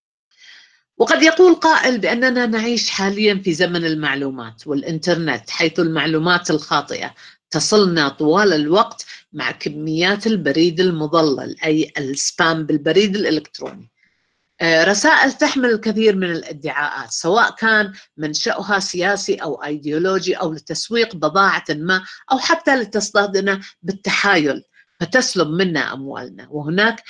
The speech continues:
الكثير من الشائعات المنتشرة اليوم، ليس فقط بسرعة النار في الهشيم، بل أسرع من الإلكترون في الإنترنت. هنالك الكثير من الخرافات الشائعة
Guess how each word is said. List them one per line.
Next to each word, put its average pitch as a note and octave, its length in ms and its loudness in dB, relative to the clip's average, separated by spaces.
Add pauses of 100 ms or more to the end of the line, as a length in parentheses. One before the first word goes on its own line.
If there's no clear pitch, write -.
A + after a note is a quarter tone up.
(200)
الكثير G3 420 2
من F#3 80 0
الشائعات F3+ 680 0
المنتشرة G3+ 640 2
اليوم، D3 320 0 (300)
ليس D4+ 300 4
فقط A#3+ 360 -2
بسرعة G3 580 0
النار G3 440 2
في - 120 -8
الهشيم، E3+ 520 -2 (300)
بل - 180 2 (100)
أسرع E3 320 0
من D#3 200 -4
الإلكترون D3 840 -4 (220)
في B2+ 60 -6
الإنترنت. - 640 -12 (400)
هنالك A3+ 460 4
الكثير B3 500 4
من F#3 120 2
الخرافات C#3+ 560 -4
الشائعة B2+ 600 -8